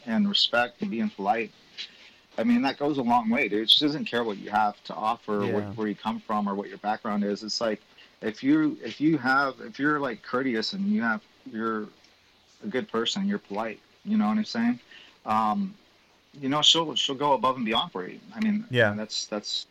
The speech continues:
Speaker 1: that's, uh, one thing that I think, um, I'm grateful that she taught me.
Speaker 2: Yeah.
Speaker 1: Uh, 'cause I try to be the same way, you know what I'm saying? Um, and that's like,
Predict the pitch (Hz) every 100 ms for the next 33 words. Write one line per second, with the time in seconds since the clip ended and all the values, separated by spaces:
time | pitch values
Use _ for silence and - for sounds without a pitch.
0 | _ 113 - - - - _ _ - 107
1 | 117 107 113 110 104 107 - 107 - -
2 | 101 95 98 107 104 110 107 101 101 -
3 | 92 101 104 107 101 - _ _ _ _
4 | 117 110 104 104 131 113 123 110 117 104
5 | 107 101 120 95 98 101 104 110 120 -
6 | - - 196 190 185 _ _ _ _ _
7 | _ _ _ _ - 220 233 - - 131
8 | 123